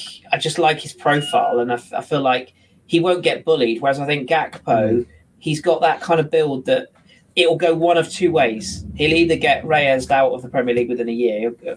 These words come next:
Speaker 1: God rest his soul. He'll either get kicked up and down the league for,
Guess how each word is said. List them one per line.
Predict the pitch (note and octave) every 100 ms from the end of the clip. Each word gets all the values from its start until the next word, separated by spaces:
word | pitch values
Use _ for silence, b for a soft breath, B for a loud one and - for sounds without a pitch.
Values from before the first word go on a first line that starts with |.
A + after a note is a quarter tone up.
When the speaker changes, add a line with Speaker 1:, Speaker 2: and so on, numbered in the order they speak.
| -
Speaker 1:
God | B2 B2
rest | - -
his | A#2+ -
soul. | A2 A#2 B B B -
He'll | D3
either | D3
get | C3+ B2+
kicked | - F3+ E3+
up | -
and | C3+
down | C#3 C3+ C3 A#2 _ -
the | B2+
league | B2+ A#2+ -
for, | - B2